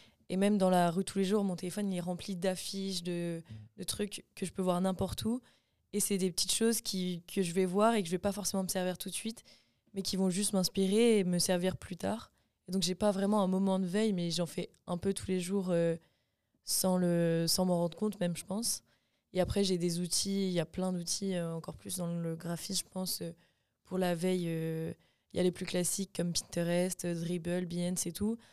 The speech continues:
Speaker 1: Après, il y en a beaucoup d'autres. Euh, il y a Daily Report, par exemple, Designer, euh, Daily Report, où tous les jours, t'as la typogra-, typographie du jour, le site web du jour, la palette de couleurs,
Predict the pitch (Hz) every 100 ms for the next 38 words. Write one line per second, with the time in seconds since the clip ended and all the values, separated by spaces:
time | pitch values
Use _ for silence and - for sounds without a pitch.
0 | _ - - 196 185 175 170 196 190 175
1 | 196 208 - 175 170 175 175 165 180 185
2 | 180 180 190 202 185 165 185 202 180 175
3 | 175 185 180 170 175 170 170 175 185 202
4 | - - _ _ _ 202 - 190 202 185
5 | 214 - 175 175 175 170 170 180 - -
6 | 196 190 - - - 202 196 185 - 185
7 | 180 185 208 196 185 - - 180 170 175
8 | 180 202 202 175 180 185 175 170 180 180